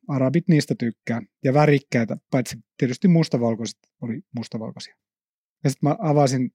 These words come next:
yhden niistä aukeamista ja, ja eikö mitä, siinä oli ihan semmoista selvää pornograafista aineistoa. Pornokuva. Ja nyt mä olin viemässä sitä kirjaa Arabille lahjaksi,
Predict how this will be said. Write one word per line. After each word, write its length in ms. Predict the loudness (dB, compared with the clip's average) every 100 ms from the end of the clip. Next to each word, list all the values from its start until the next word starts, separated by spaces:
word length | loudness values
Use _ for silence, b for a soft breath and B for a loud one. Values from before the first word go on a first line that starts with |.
| -6
yhden 260 | -2 2 2
niistä 280 | 0 -2 -2
aukeamista 720 | 0 0 -2 -2 -4 -4 -4
ja, 220 | -4 -8 _ _ b b b _ _ _ _ -2
ja 140 | 0 4
eikö 260 | 4 4
mitä, 260 | 2 4 4
siinä 160 | 4
oli 140 | 4 6
ihan 260 | 6 6
semmoista 360 | 4 0 0 0
selvää 420 | 4 4 4 2 0 _ _ _ _ _ _ _
pornograafista 840 | -2 2 4 4 4 4 2 0 0
aineistoa. 840 | 2 4 4 2 0 -6 -8 -10 _ -16 -4
Pornokuva. 880 | 0 4 4 4 _ 0 0 2 0 -2 _ _ _ _ _ -6
Ja 100 | -2
nyt 160 | -2 -2 2
mä 80 |
olin 140 | 2 4
viemässä 300 | 2 2 -4
sitä 180 | -6 2
kirjaa 480 | 4 6 4 4
Arabille 540 | 4 4 6 6 4 2 0
lahjaksi, 540 | 2 4 2 2 -2